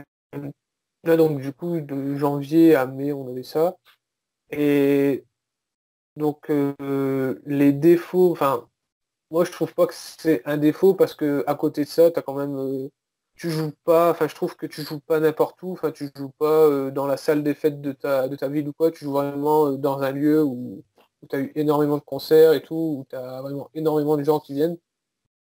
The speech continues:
Et ouais, en fait, donc, tu dois venir par tes propres moyens, donc, euh, jusqu'au Stade de France,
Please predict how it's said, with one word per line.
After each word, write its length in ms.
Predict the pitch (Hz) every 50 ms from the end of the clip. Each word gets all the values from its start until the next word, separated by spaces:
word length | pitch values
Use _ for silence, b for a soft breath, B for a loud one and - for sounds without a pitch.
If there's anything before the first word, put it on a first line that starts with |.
| _ _ _ _ _ _ _
Et 560 | 143 143 143 139 139 139 135 139 139 139 139
ouais, 180 | 139 143 151 156
en 140 | 160 156 143
fait, 340 | - 165 170 170 - - 147
donc, 300 | 139 139 139 139 131 _ _
tu 100 | - 151
dois 200 | 143 147 151 147
venir 380 | 147 151 151 151 160 165 160 -
par 240 | - 131 - - _
tes 360 | - 139 135 139 139 139 143
propres 400 | _ - - 160 160 - 160 151
moyens, 400 | 147 147 147 147 151 160 180 185 _ _ _ -
donc, 180 | 147 139 139 - -
euh, 280 | 143 139 139 135 131 139
jusqu'au 300 | 143 156 156 - - 156
Stade 260 | 151 - - 147 143
de 80 | 143 143
France, 460 | - - 151 170 180 - - -